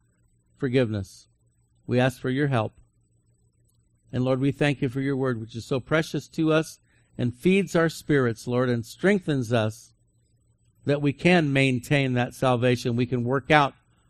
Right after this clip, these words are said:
our own salvation with fear and trembling. Thank you for this time together today, Father. We pray that those who would be coming up for prayer in just a moment,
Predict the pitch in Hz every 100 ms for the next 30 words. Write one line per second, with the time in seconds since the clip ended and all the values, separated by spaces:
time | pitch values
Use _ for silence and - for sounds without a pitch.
0 | _ _ 117 120 139 156 151 151 147 139
1 | 131 - 113 110 - 135 131 127 - 117
2 | 107 101 101 _ _ _ _ _ _ _
3 | _ _ 165 170 160 135 135 123 151 147
4 | 139 127 131 127 123 120 120 - 131 139
5 | 131 127 - 143 135 127 _ _ _ _
6 | _ - 127 139 123 147 160 156 151 139
7 | 139 160 156 151 156 - 151 - 147 151
8 | 160 139 151 - 151 151 175 226